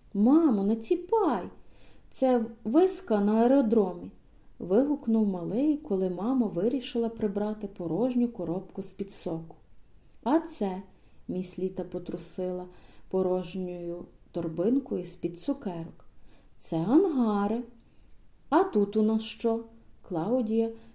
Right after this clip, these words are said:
кивнула на висхлі шкуринки фруктів, розкидані по всій тумбочці.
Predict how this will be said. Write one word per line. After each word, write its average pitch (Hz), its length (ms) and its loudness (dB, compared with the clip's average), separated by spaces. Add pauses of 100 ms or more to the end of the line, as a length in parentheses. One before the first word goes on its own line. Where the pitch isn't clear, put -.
(320)
кивнула 202 680 0 (260)
на 185 160 -2
висхлі 233 640 -2
шкуринки 208 720 0
фруктів, 190 640 -4 (220)
розкидані 202 720 0
по 247 140 -6
всій 190 300 -2
тумбочці. 180 760 -8